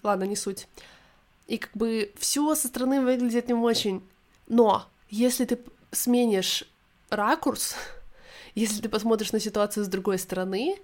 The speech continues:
то ты можешь начать замечать мелочи, и что-то хорошее из этой ситуации все равно вынести. То есть можно начать обращать внимание вообще:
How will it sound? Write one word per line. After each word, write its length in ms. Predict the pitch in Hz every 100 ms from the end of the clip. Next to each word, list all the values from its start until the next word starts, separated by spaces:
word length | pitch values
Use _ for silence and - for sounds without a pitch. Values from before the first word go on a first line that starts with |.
| - - - - _ -
то 120 | 220
ты 200 | 214 269
можешь 480 | 254 240 240 247 -
начать 720 | 202 - - 208 208 196 - -
замечать 800 | 196 208 196 - 202 190 - - -
мелочи, 840 | 196 196 185 220 247 - 320 330 - _ -
и 420 | 233 233 226 220 -
что-то 400 | - - 277 311
хорошее 560 | - 214 202 - 214
из 220 | 196 208 208
этой 180 | 196
ситуации 760 | 196 202 196 190 202 208 - 202
все 180 | 185 -
равно 320 | 196 208 208
вынести. 680 | 202 202 180 175 - - 196 - - - -
То 80 | 226
есть 240 | 220 -
можно 300 | 233 294 269
начать 400 | 240 233 240 240
обращать 540 | - 202 202 226 214
внимание 720 | 214 208 202 214 214 208 190 190
вообще: 580 | 190 - - 202 190